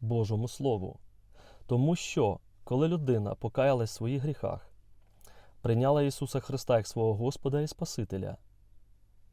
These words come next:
вона прийняла дар Святого Духа, вона вже не грішна. Чому людина починає і далі говорити про себе як про грішного?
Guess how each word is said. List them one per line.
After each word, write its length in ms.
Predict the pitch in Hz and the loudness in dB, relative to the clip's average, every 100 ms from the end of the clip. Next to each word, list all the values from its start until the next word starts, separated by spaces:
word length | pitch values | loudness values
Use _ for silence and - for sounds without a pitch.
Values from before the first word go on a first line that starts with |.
| _ - - | _ -20 -6
вона 200 | 120 117 | -2 0
прийняла 440 | 107 123 135 139 143 | 0 0 2 0 2
дар 280 | 120 120 120 | 4 2 2
Святого 420 | 143 131 139 156 | -2 0 0 0
Духа, 460 | 139 113 - 90 - - - - | 0 -4 -4 -12 -12 -18 -14 -2
вона 260 | 113 107 | 0 0
вже 240 | 95 92 95 | 0 -2 0
не 100 | 98 | 0
грішна. 480 | 113 143 - 95 - - - - - - - - - - - - - - - - - - | -2 -4 -6 -10 -12 -18 -20 -20 -20 -20 -20 -20 -20 -20 -20 -20 -20 -20 -20 -20 -20 -18
Чому 580 | - - 127 143 127 98 - - - - - - - - - - | -4 0 2 4 2 0 -8 -20 -20 -20 -20 -20 -20 -20 -12 -6
людина 580 | 110 104 151 208 101 - - - - - | -4 2 2 2 -2 -6 -14 -20 -16 -4
починає 500 | 113 123 120 120 110 | -2 0 2 2 0
і 120 | 117 | 0
далі 320 | 110 160 151 | 4 4 4
говорити 520 | 101 104 110 131 - | 0 0 0 0 -2
про 160 | 101 107 | -4 -6
себе 360 | - 135 117 113 | -4 -4 -2 -4
як 140 | 107 | -4
про 160 | 117 107 | -2 -2
грішного? 540 | 123 110 - - | -2 -4 -8 -10